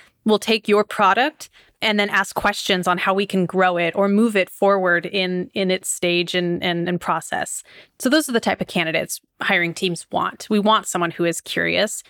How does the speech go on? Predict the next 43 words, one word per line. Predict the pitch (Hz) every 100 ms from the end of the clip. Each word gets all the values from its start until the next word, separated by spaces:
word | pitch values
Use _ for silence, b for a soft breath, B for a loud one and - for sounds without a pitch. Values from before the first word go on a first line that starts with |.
| b
and | -
we | 214
want | 220 233 -
someone | 220 220
who | 202
will | 208
ask | 185 180 -
those | 214 190
questions, | - 175 - 190 185 190 - B B
take | - 214 220
their | 196
experience | 180 - 185 175 185 -
from | 185
other | 175
companies, | - 175 175 220 262 254
and | 196
apply | - - 202
it | 202 -
to |
this | 190 180
company | - 185 175 226 262 285 b b b _
to | -
then | 196 190 180
grow, | 180 196 175 180
'cause | - 185
we | - 208
always | 214 220 202
want | 196 190
to | 190
grow. | 180 170 170
It's | 165
how | 185 190
we | 208
make | 196 -
money. | 196 185 175 175
It's | -
how | 196
we | 196
develop | 190 202 196 202 190
new | 190 185
things. | - 185 170 170
So | - 185 170
that's | 196 214 -